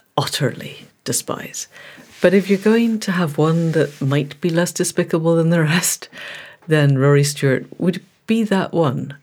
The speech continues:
He's not an M P anymore. He's not even a member of the party anymore.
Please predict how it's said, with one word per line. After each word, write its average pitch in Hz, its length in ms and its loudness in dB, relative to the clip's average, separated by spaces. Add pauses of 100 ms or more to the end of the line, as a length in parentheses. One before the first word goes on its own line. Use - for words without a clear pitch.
He's 156 220 2
not 170 240 2
an 160 100 2
M 131 160 2
P 131 180 0
anymore. 127 320 -2
He's 180 200 -6
not 180 120 2
even 151 180 0
a 143 40 4
member 131 240 2
of 123 80 -4
the 139 60 -6
party 131 720 -6
anymore. 131 480 -2